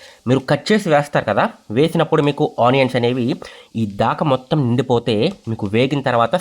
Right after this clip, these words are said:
సగం అయిపోతాయి అన్నమాట. అర్థమైందా? ఇదొక చిన్న టిప్. వేగిన తర్వాత నేను టొమాటోస్ వేసాను, ఒక ఆరు మిర్చి సన్నగా చిన్న చిన్నగా కట్ చేసుకున్నాను కదా,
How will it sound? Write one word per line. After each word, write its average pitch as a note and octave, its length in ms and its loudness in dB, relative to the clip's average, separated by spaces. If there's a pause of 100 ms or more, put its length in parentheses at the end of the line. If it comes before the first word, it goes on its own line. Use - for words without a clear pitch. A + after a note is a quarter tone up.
సగం C#3 280 0 (140)
అయిపోతాయి D3 440 0
అన్నమాట. F2 260 -4 (480)
అర్థమైందా? C#3 420 2 (260)
ఇదొక C3+ 180 0 (120)
చిన్న A#2+ 180 0 (100)
టిప్. F2+ 80 -6 (540)
వేగిన G#3+ 300 4 (120)
తర్వాత C3+ 340 2 (300)
నేను G#2+ 140 -2 (120)
టొమాటోస్ B2+ 480 0
వేసాను, D3 300 -2 (280)
ఒక A#2+ 100 -4 (240)
ఆరు C3 180 2 (100)
మిర్చి B2+ 320 -2 (560)
సన్నగా D3 360 0 (100)
చిన్న C3+ 180 0
చిన్నగా C#3+ 300 -2
కట్ A2+ 180 -4
చేసుకున్నాను A2 360 -6
కదా, A#2 120 0